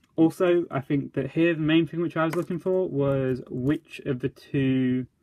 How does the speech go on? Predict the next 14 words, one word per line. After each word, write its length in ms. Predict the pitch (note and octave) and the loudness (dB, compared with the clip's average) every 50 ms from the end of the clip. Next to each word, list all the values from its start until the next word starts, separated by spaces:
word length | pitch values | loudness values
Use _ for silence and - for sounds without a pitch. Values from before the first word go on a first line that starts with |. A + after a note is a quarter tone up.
| _ _ _ _ - | _ _ _ _ -2
options 720 | - D#3+ - _ - - - C3 A#2+ A#2+ A#2 A#2+ A2+ - - - | -2 -2 -2 _ -12 -8 -4 -2 0 0 0 -2 -4 -6 -4 0
is 480 | C3+ B2 B2 A#2+ A#2+ A#2+ A2+ A2 - | 2 2 2 2 2 0 -2 -4 -4
more 160 | B2 B2 A#2+ | -4 -4 -2
difficult. 500 | - C3 A#2+ - - - - C3 A#2+ - - _ _ _ _ _ _ - _ _ _ _ _ _ _ _ - | -2 -4 -6 -6 -8 -12 -8 -8 -8 -8 -10 _ _ _ _ _ _ -20 _ _ _ _ _ _ _ _ -6
And 540 | C3+ B2 A#2+ A#2+ A#2+ A#2 A#2 A#2+ A#2 A2+ - | -4 -2 -2 -2 -2 -2 -2 -2 -2 -2 -2
in 100 | C3+ B2+ | 0 2
my 160 | C#3+ D3 D3+ | 2 2 2
opinion, 720 | C#3+ - - C3+ B2+ B2+ B2 B2 A#2+ A#2+ B2 C3+ C3 B2 - | 0 0 -2 0 0 2 0 0 0 -2 -2 -4 -6 -6 -4
the 500 | - B2 A#2+ A#2+ A#2+ A#2+ A#2+ A#2+ A#2 - _ _ _ _ _ _ _ _ _ _ _ _ _ _ _ _ _ _ _ _ _ _ _ _ _ _ - | -2 0 0 0 0 0 -2 -2 -4 -6 _ _ _ _ _ _ _ _ _ _ _ _ _ _ _ _ _ _ _ _ _ _ _ _ _ _ -20
scythe 400 | - - - E3 E3+ F3+ E3 - | -14 -6 -2 0 0 0 0 0
arm 340 | F#3+ F#3 F#3 G3 G3 G3 G3 _ _ _ | -2 -2 0 0 -2 -4 -6 _ _ _
is 140 | - C#3+ C3 | -4 -2 0
more 160 | C#3 D3 D3 | 2 2 2
difficult, 460 | C#3+ D#3+ D3+ - - F#3 F#3 F3+ - | 0 -2 -4 -2 0 2 2 2 0